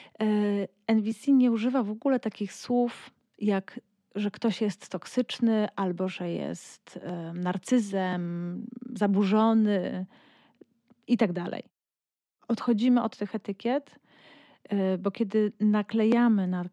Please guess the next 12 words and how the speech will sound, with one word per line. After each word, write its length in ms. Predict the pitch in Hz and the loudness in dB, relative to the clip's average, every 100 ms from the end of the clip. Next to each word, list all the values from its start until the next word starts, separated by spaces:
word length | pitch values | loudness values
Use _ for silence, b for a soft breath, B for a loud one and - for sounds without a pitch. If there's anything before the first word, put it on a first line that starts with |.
| _ | _
kogoś 720 | - 208 175 170 175 - - - | -2 -2 -2 -6 -8 -10 -12 -6
albo 360 | 190 170 175 | -6 -4 -4
na 360 | 180 175 170 165 | -4 -4 -4 -8
coś 560 | - 165 165 - - - - | -10 -12 -12 -12 -16 -16 -8
taką 260 | 196 - | -4 -2
etykietę, 640 | 196 190 - 175 165 - 175 | -2 -4 -8 -8 -6 -8 -8
toksyczny, 600 | - 202 - 190 - 180 | -8 -8 -6 -6 -4 -2
zaburzony, 720 | 185 170 180 175 170 175 175 | -2 -4 -6 -6 -4 -4 -4
jakiś, 380 | 175 170 180 - | -6 -8 -12 -10
jakiś, 320 | 180 190 - | -10 -10 -10
jakiś, 300 | - - - | -10 -10 -10
jakiś, 500 | - - 254 311 | -12 -8 -6 -6